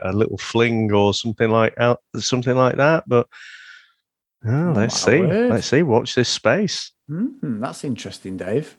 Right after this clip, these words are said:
Speaker 2: Really interesting.
Speaker 1: Yeah.
Speaker 2: I'm shocked by that. I'm absolutely sh-, that, I don't know what to say.
Speaker 1: But think about it, Chris. Just take a moment. Wouldn't they fit better together?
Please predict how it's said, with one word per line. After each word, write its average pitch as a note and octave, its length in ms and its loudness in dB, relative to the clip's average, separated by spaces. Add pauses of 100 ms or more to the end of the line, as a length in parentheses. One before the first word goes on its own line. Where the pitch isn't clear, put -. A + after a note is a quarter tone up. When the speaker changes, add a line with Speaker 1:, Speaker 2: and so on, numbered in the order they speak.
(100)
Speaker 2:
Really F3+ 380 2
interesting. B2 600 -2 (540)
Speaker 1:
Yeah. G3 400 0
Speaker 2:
I'm C3 120 -4
shocked E3+ 320 2
by C3+ 200 4
that. B2 240 4
I'm C#3 160 2
absolutely C#3 600 0
sh-, - 220 -10
that, B2+ 240 -2
I B2+ 80 2
don't C3+ 180 4
know A#2+ 80 2
what A#2 100 -6
to A2+ 100 -8
say. A#2+ 380 0 (760)
Speaker 1:
But D4+ 120 2
think D4+ 240 2
about G3+ 260 2
it, G2 100 -4
Chris. - 480 0 (1400)
Just - 180 -4
take G#3+ 220 -2
a A3+ 40 2
moment. E3 640 2 (960)
Wouldn't G3+ 320 -2
they F3+ 200 4
fit - 360 0
better F#3+ 420 2 (140)
together? F3 480 0